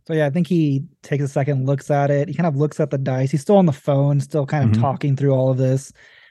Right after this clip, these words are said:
Speaker 1: And then he starts to spin the dice and kind of just watching it. It's, I think he has a little bit of flashbacks of some memories that he hasn't thought about in fifteen years or so. And then as it kind of slowly stops, he kind of has a,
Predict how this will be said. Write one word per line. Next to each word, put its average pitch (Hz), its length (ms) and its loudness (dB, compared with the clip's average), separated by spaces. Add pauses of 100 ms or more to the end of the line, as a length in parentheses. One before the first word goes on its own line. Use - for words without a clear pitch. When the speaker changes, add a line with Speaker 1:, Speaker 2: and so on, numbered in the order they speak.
(400)
Speaker 1:
And 147 120 0
then 143 200 2
he 143 140 0
starts 156 280 2
to 143 80 -2
spin 147 320 0
the 143 80 0
dice 135 560 -2 (640)
and 131 120 -4
kind 143 140 0
of 131 60 0
just 135 160 -2
watching 131 420 0
it. 135 140 2
It's, - 420 -8
I 147 80 0
think 151 220 0
he 156 60 2
has 139 100 2
a 139 40 2
little 139 160 2
bit 139 120 2
of 127 100 -2
flashbacks 139 680 -2
of 135 100 -4
some 135 180 -2
memories 131 360 0
that 135 140 -2
he 143 80 0
hasn't 139 300 -2
thought 135 180 -2
about 127 320 -4
in 127 240 -6 (560)
fifteen 135 400 -2
years 131 320 -2
or 127 80 -2
so. 127 420 -2 (680)
And 143 100 0
then 147 80 2
as 143 160 2
it 151 80 2
kind 151 160 2
of 127 80 -2
slowly 143 800 0
stops, - 760 -4 (840)
he 139 480 -2
kind 151 160 -2
of 135 40 -2
has 139 140 2
a, 135 160 -2